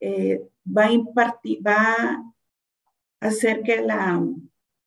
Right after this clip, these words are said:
que, que sea un impacto social,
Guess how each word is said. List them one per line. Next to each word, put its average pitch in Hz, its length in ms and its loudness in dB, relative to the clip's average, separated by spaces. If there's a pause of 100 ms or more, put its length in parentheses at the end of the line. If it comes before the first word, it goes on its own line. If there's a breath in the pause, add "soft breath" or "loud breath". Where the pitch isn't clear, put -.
(920)
que, - 180 -8
que 240 120 -6
sea 262 140 -2
un 277 100 6
impacto 269 520 0
social, 214 640 -4